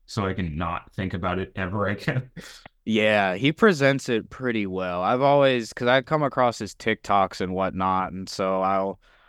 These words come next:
Speaker 2: I'll, uh, like, yeah, that Israel and Palestine shit that I <laughs> still have no clue at all.
Speaker 1: Yeah.
Speaker 2: Like, what the fu-, I, I don't know anything about it. But I, you know,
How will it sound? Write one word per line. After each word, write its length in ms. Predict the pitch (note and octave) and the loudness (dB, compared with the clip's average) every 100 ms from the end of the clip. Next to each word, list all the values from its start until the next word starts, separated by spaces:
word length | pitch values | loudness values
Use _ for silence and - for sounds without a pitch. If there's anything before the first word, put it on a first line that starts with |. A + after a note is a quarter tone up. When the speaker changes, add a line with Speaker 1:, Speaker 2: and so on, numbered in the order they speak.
| _ - | _ -2
Speaker 2:
I'll, 260 | G2+ G#2+ | 2 4
uh, 200 | G2+ F#2 E2 | 2 0 -4
like, 220 | - G#2 G#2+ | -4 -2 0
yeah, 240 | G#2 G2 | 2 2
that 160 | G#2 G#2 | 2 0
Israel 420 | A#2 A2+ A#2 G#2 | -2 -2 0 0
and 100 | F2+ | -2
Palestine 600 | G#2 G2 G2+ - G#2+ G#2 | 0 2 0 0 0 0
shit 300 | - A2+ G#2 | 0 0 0
that 120 | G#2 | -2
I 80 | C3+ | -2
<laughs> 20 | |
still 280 | - - A#2 | -4 -2 0
have 140 | G#2+ | 0
no 300 | F#2 F2+ F#2 | -2 -4 -4
clue 420 | - F#2+ F#2 F#2+ - _ | -6 -6 -4 -4 -6 _
at 200 | G2 F#2+ | -2 0
all. 320 | F2 F#2 F#2+ - | 2 0 0 -4
Speaker 1:
Yeah. 160 | G#2 G2 G2+ - | -10 -10 -12 -6
Speaker 2:
Like, 200 | F#2+ F#2 - | -4 -4 -8
what 280 | G#2 G2+ - | -4 -4 -2
the 120 | F#2+ | -4
fu-, 120 | - | 0
I, 240 | F2+ F#2 F#2+ - F#2+ | 2 4 2 2 0
I 20 | |
don't 140 | F2+ F2 | 0 -2
know 140 | E2+ | -4
anything 380 | F2 F2+ - F2 | -2 -4 -4 -6
about 320 | E2+ F2 F2+ | -2 0 0
it. 140 | F2 - _ _ _ A2 | 0 -8 _ _ _ 2
But 320 | G#2 G2 F2 | 6 6 4
I, 300 | G2+ G2 G2 F#2+ | 4 4 2 0
you 280 | F#2 F#2 F#2+ | -4 -4 -2
know, 240 | F#2 F2+ | -2 -4